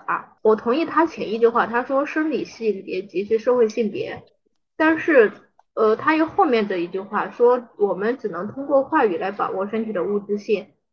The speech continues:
因为在我们的常识当中，我觉得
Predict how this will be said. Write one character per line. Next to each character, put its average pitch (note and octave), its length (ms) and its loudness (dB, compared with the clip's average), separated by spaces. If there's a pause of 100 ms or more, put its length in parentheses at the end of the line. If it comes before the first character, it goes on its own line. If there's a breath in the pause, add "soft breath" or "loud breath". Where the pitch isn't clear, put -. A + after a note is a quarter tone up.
(160)
因 D4 100 -4
为 D#4 80 2
在 D#4 140 6
我 C#4+ 120 8
们 E3+ 140 -4
的 F#3 160 -2
常 G3+ 340 -4
识 A3 200 4
当 G3+ 260 2
中， A3 180 2
我 F3+ 140 4
觉 E3+ 220 -4
得 G#3 360 -2